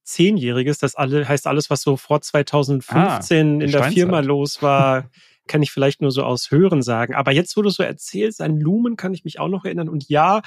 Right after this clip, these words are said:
Speaker 1: das ist so ein bisschen hinten übergefallen. Das war mal so ein Micro-Framework für so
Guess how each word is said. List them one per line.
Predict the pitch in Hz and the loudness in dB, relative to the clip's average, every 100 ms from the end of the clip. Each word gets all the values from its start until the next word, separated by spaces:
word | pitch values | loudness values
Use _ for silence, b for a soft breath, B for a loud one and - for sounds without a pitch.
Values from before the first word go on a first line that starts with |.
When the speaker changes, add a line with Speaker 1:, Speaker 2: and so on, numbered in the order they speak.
| B B B | B B B
Speaker 1:
das | 156 - | -6 -6
ist | 185 | -2
so | 180 | 0
ein | |
bisschen | 170 170 - 170 170 170 160 b b b | 0 -2 0 2 2 0 -4 b b b
hinten | 165 185 | -4 -2
übergefallen. | 175 185 165 - 160 | -2 -2 -2 -2 -2
Das | 151 - | -2 -2
war | 151 | 0
mal | 160 170 | 4 2
so | 147 151 | 2 0
ein | 143 139 139 _ _ _ 131 | 0 -2 -8 _ _ _ -6
Micro-Framework | 135 147 180 - 156 156 - 151 160 151 151 147 | 0 2 0 0 0 0 0 2 2 2 0 0
für | - - 143 143 | -4 -10 0 0
so | 135 131 127 | 2 2 0